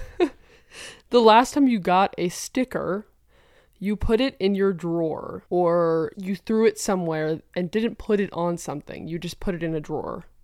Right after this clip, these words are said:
instead of actually putting it on something, knowing full well it'll probably just stay in your drawer forever when you could have just picked something to put it on. But you didn't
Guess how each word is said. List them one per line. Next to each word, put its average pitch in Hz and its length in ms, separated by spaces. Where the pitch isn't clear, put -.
instead 214 260
of 196 60
actually 196 340
putting 208 300
it - 140
on 180 220
something, 156 760
knowing 208 340
full 208 260
well 185 280
it'll 190 140
probably 247 360
just 208 220
stay 185 360
in 185 240
your 185 160
drawer 160 560
forever 196 640
when 190 180
you 180 100
could 196 160
have 175 100
just 160 240
picked - 240
something 160 520
to 214 120
put 359 180
it 311 80
on. 208 240
But 208 140
you 214 120
didn't 208 640